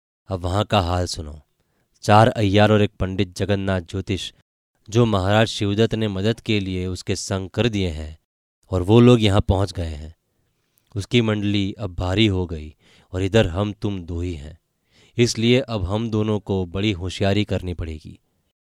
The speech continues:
वो अय्यार लोग महाराज जय सिंह को भी पकड़ ले जाएं तो ताज्जुब नहीं।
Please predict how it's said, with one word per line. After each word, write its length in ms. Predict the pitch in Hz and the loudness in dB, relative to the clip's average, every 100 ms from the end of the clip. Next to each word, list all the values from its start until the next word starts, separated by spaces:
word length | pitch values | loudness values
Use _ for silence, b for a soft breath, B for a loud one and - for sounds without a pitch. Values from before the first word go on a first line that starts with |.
| _ - | _ -14
वो 240 | 87 95 95 | -2 4 4
अय्यार 380 | 92 95 95 | 6 4 4
लोग 260 | 92 98 92 | 4 2 2
महाराज 380 | 90 87 95 90 | -2 0 -2 -2
जय 220 | 95 95 | -2 -2
सिंह 220 | - 104 | -2 -4
को 140 | 95 95 | -2 2
भी 120 | 123 | 2
पकड़ 300 | 104 98 98 | 2 -2 -2
ले 160 | 98 | -2
जाएं 200 | 98 104 | -2 -2
तो 80 | 113 | -4
ताज्जुब 440 | - 92 90 107 95 | -6 -8 -4 -4 -4
नहीं। 320 | 95 104 | -4 -6